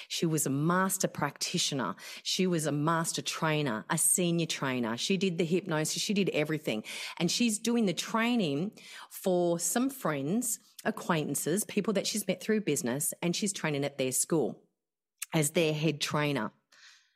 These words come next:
When she sat there and she's talking to me, and I didn't know this, I said to her,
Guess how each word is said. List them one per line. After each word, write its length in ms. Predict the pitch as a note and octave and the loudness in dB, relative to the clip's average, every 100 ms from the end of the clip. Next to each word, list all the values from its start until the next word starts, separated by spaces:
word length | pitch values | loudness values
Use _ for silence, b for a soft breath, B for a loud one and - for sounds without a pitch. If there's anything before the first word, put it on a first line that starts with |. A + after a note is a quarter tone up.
| B | B
When 140 | D#4 C5 | 0 0
she 180 | - F4 | 2 2
sat 380 | - C4 A#3+ - | 2 2 2 2
there 120 | F3+ | 2
and 80 | F3 | 2
she's 180 | A3+ | 0
talking 440 | G#3 - C4+ C4+ C4+ | -2 0 0 0 -2
to 100 | F3 | 0
me, 60 | |
and 100 | D3+ | 0
I 40 | G3 | 0
didn't 180 | D#4 G3+ | 0 2
know 200 | G3 F3 | 2 2
this, 440 | A#2 - - - _ _ _ _ _ _ _ _ _ | -2 -4 -8 -10 _ _ _ _ _ _ _ _ _
I 80 | A#3+ | -6
said 260 | B3+ E4 D#4+ | -2 -2 0
to 140 | D4+ | 2
her, 240 | D#4+ D#4 | 4 2